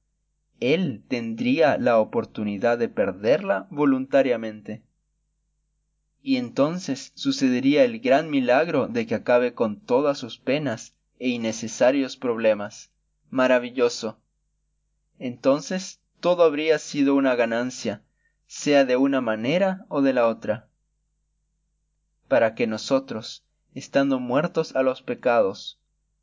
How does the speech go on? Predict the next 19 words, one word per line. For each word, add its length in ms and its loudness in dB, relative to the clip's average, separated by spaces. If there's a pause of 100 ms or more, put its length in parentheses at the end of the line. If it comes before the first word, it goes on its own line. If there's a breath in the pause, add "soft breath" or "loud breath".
(200)
Primera 400 0
de 100 4
Pedro 600 -2
dos 200 -2
veinticuatro, 760 -4 (680)
los 160 -2
que 140 0
hemos 260 -2
muerto 400 2
al 120 2
pecado, 680 2 (480)
Romanos 720 -2
seis 500 -4
dos. 420 -4 (600)
Si 280 0
habéis 440 2
muerto 380 0
con 180 0
Cristo, 560 -4